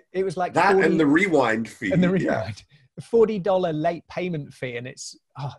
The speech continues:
Speaker 1: surely there's a better way."
Speaker 2: Yeah.
Speaker 1: And so this,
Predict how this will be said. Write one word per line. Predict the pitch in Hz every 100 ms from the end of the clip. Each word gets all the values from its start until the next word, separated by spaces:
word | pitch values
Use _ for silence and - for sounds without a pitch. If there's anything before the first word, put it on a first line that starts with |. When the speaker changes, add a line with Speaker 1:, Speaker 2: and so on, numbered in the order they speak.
| -
Speaker 1:
surely | - 156 131
there's | 127 120
a |
better | 110 113
way." | 107 156 131 - _ _ _
Speaker 2:
Yeah. | 117 160 135
Speaker 1:
And | 170
so | 220
this, | 285 -